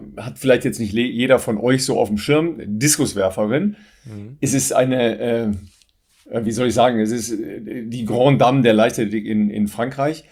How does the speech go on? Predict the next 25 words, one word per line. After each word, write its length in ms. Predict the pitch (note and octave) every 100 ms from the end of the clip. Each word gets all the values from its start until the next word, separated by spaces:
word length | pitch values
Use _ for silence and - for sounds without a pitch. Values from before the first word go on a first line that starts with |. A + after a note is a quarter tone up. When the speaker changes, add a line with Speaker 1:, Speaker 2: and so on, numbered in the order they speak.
| _ _ -
Speaker 1:
hat 260 | G#2+ G#2
nicht 260 | C3 D#3 -
so 180 | C3+ D3
große 380 | - C#3+ D#3+ B2+
Erfolge 540 | G#2 - D3 E3+ A#2
wie, 280 | B2+ A#2+ A#2
äh, 200 | G#2 G2+
wie 60 |
jetzt 200 | A2+ G#2+
Kevin 260 | - A#2 A2+
Mayer, 540 | G2+ G2+ B2+ D#3+ -
aber 560 | A2+ C3+ A2+ G#2+ D3+ - _ _ _ _ -
das 180 | G#2
sind 220 | B2 E3 B2+
ihre, 480 | C#3 D3 E3+ G3 -
Achtung, 500 | A#2+ A#2 D#3 F3 G#3 -
ja, 160 | A2+
könnt 180 | A#2 C3+
ihr 60 | A#2+
mal 80 | A2+
nachzählen, 440 | A#2+ C3+ B2 A2
ihre 240 | B2 B2
siebten 720 | A2+ G#2 - G#3 - - D3+ -
Olympischen 380 | B2+ B2+ G#2+
Spiele. 460 | G#2 - G#2 F3